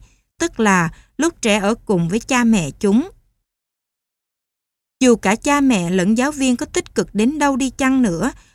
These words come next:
mà không có những công cụ giúp họ thực hiện những dự định tốt đẹp của mình, thì đứa trẻ vẫn có thể hư như thường. Các bậc cha mẹ và giáo viên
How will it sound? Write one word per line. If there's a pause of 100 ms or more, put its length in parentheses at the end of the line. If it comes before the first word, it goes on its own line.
mà
không
có
những
công
cụ
giúp
họ
thực
hiện
những
dự
định
tốt
đẹp
của
mình, (380)
thì
đứa
trẻ (100)
vẫn
có
thể
hư
như
thường. (960)
Các
bậc
cha
mẹ
và
giáo
viên